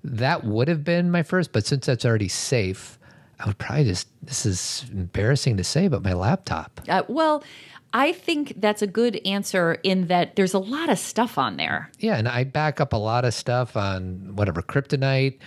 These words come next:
Speaker 1: but there's something about just losing everything on it. I know as we get older or as technology continues to speed up and become easier to back up, um, it will be less important, but still, like, if my laptop just kinda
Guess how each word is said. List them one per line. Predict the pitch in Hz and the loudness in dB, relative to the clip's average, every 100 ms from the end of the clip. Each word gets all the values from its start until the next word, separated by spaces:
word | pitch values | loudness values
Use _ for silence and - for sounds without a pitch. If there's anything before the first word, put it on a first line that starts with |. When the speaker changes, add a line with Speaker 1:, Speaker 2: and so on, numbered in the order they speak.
| - - | -20 -6
Speaker 1:
but | 120 117 - | -2 -2 -4
there's | 131 117 | 0 0
something | - 175 170 147 | 2 0 2 0
about | 127 123 113 | 2 2 0
just | 120 110 - - _ _ | 0 0 -2 -8 _ _
losing | - 107 120 131 139 123 110 | -4 0 2 2 0 -2 -2
everything | 107 117 113 117 107 | 0 0 0 0 2
on | 104 | 0
it. | 104 | -2
I | 113 | -4
know | 117 120 110 - - - - - - | 0 0 0 -2 -16 -20 -20 -12 -4
as | 139 127 | -2 0
we | 131 | 0
get | 120 - | -2 -2
older | 110 120 113 104 104 107 | 0 0 2 2 2 2
or | 101 | 0
as | 110 113 107 - - _ - | 2 0 0 -4 -12 _ -4
technology | 107 113 110 107 | -2 0 0 0
continues | 101 98 107 104 92 | -2 -2 -2 -2 0
to | |
speed | - - 110 104 | -2 0 2 4
up | 107 - | 2 2
and | 101 98 92 | 0 0 -2
become | 101 - 107 | -4 -2 -2
easier | 107 110 107 | 0 0 0
to | 95 | 0
back | 101 98 - | 0 0 0
up, | 110 101 - - - - - _ - | 0 0 -4 -18 -18 -20 -20 _ -4
um, | 98 95 92 87 92 - - | 0 2 2 -2 -6 -12 -6
it | 117 104 107 | -2 -2 0
will | 104 | 0
be | 101 98 | 0 0
less | 101 104 - | 0 0 0
important, | 107 95 107 117 131 110 | -2 0 0 0 -2 -2
but | 110 | -2
still, | - - 117 107 92 | -2 -2 0 2 2
like, | 90 - | 0 0
if | 90 - | -4 -2
my | 98 98 | 0 0
laptop | 98 95 98 - 95 - | 2 0 0 0 -2 0
just | 90 - | -4 -2
kinda | - 92 87 | -2 0 0